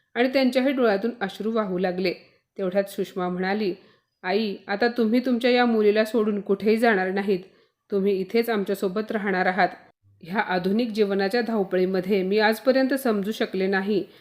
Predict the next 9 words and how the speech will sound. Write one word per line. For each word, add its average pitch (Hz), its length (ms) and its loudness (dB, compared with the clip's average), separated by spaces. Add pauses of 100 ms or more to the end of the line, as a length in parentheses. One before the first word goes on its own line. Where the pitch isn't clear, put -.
(200)
की 240 100 2
आपल्या 247 300 4
मोठ्या 226 320 2
माणसाचे 196 720 0
आपल्या 214 340 2
आयुष्यामध्ये 202 640 2
किती 190 320 -4
महत्त्व 208 440 -2
असते. - 500 -4